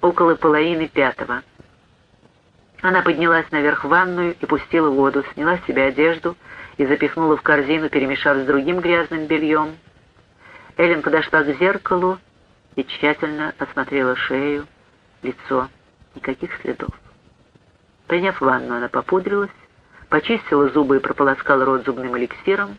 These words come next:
прошла в спальню, надела чистые трусики и ночную рубашку, откинула одеяло и забралась в постель. Она закрыла глаза в надежде, что сразу заснет, но долго не могла прогнать воспоминаний, которые теснились в голове.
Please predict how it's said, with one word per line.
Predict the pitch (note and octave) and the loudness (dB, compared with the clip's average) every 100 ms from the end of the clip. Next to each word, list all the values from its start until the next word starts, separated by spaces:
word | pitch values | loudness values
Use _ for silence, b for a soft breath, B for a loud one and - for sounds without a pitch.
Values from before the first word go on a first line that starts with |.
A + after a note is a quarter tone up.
| _ | _
прошла | - C3+ - D3 C3+ | -6 -4 0 0 0
в | - | -4
спальню, | - D3 E3 F3 F3+ - B B B B B B B | 0 2 2 -4 -10 -14 B B B B B B B
надела | - F#3+ C4 A3 | -2 2 4 2
чистые | - F3 - D3 | 2 0 2 2
трусики | - D#3+ - - | 4 2 0 -4
и | C#3 | -2
ночную | C3+ - C3+ | -2 -2 -2
рубашку, | C3 B2+ F#3+ G#3+ - D#3+ | 0 4 2 2 -2 0
откинула | C3+ - C3+ B2 A#2+ | -2 -2 -6 -2 -2
одеяло | A2+ B2+ D3 G3 | -2 0 0 0
и | F3 | -2
забралась | C3 A#2+ B2+ C#3 | -4 -4 -4 -6
в | - | -10
постель. | - C3 - _ - - - _ _ _ _ _ _ _ _ _ _ _ _ _ _ _ _ _ _ | -12 -12 -14 _ -14 -14 -18 _ _ _ _ _ _ _ _ _ _ _ _ _ _ _ _ _ _
Она | D3 D3+ | -2 0
закрыла | C#3 C#3 - C#3 | 0 -2 -2 -2
глаза | C3+ C#3 C3+ F#3 | 0 0 2 0
в | |
надежде, | E3+ C#3 - D3 C#3+ D3 - B B | -2 -8 -4 -4 -4 -8 -8 B B
что | - C#3+ | -8 -6
сразу | - D3 C#3 | 0 0 0
заснет, | C#3 D#3 - C3+ A#2+ - - b b b b | -2 -4 -4 -8 -8 -12 -20 b b b b
но | C#3 C#3+ | -2 0
долго | C#3 A#3 A3+ G3 | 4 2 2 -2
не | |
могла | E3+ D#3 E3 F#3 | 0 0 2 0
прогнать | D#3+ C#3+ D#3 - | -2 -2 -2 -2
воспоминаний, | D3+ - D3 D3 C#3 E3+ E3 C3+ | -6 -6 -6 -4 -4 -4 -6 -10
которые | - C3 D3+ C#3 | -10 -8 -6 -6
теснились | - - C3+ B2+ C3+ | -8 -12 -10 -8 -8
в | C3 | -6
голове. | C3+ C3 C3 B2 | -6 -4 -4 -6